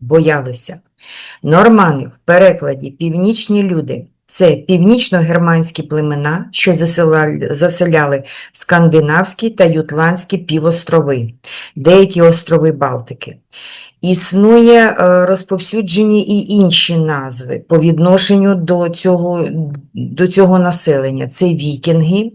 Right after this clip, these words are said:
і це варяги. Е, вони є предками сучасних норвежців, шведів, датчан і ісландців.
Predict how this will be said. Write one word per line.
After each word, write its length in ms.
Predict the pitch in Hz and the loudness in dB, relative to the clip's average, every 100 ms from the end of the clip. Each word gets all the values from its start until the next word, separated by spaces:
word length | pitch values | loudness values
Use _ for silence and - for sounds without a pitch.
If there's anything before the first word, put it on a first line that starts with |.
| - | -6
і 100 | 156 | -6
це 440 | 151 165 175 180 | -2 0 0 0
варяги. 680 | 160 165 170 151 120 117 - _ _ - - - - - - - - | -4 0 2 0 -2 -6 -8 _ _ -20 -20 -18 -18 -18 -20 -14 -4
Е, 300 | 147 151 151 | -2 0 2
вони 320 | 160 208 277 | 4 6 6
є 200 | 214 214 | 4 2
предками 600 | 214 196 190 - 214 226 | 4 2 2 0 0 0
сучасних 960 | 226 185 - 175 165 160 156 - - _ _ _ _ _ _ _ _ _ _ - | 0 -4 -2 0 -2 -4 -6 -6 -16 _ _ _ _ _ _ _ _ _ _ -2
норвежців, 920 | 170 202 170 165 165 - - 220 - - | 2 4 4 4 2 -2 -4 -4 -8 -10
шведів, 760 | - - 160 160 151 208 208 _ - | -4 -2 2 2 2 -4 -6 _ -8
датчан 720 | 139 160 165 - 190 202 202 - | -2 0 0 0 2 0 -4 -6
і 320 | 165 180 185 - - | -4 -2 -4 -10 -6
ісландців. 720 | 165 - 143 117 113 - | -4 -2 -4 -6 -6 -10